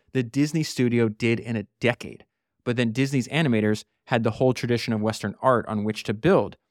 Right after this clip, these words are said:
just as the countless animators of today are inspired by Disney's work in the nineteen thirties.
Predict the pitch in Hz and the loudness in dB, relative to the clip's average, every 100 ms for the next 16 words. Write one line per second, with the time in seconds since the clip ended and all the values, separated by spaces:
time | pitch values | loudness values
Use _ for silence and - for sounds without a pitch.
0 | _ - 127 - 113 117 - 160 117 113 | _ -4 -4 -2 -8 -8 -4 -2 -2 -6
1 | 113 107 107 104 104 - - 110 131 151 | -2 0 0 -2 -6 -10 -8 -4 0 0
2 | 104 - 104 101 - 104 107 107 107 101 | 0 -2 -6 -6 -4 0 0 0 -2 -4
3 | 107 104 113 113 101 80 - - _ - | -6 -4 -4 -4 -6 -8 -10 -20 _ -8
4 | 110 101 101 95 - 104 101 107 139 117 | -4 -2 -4 -6 -8 -8 -6 4 4 4
5 | - - - | -4 -20 -20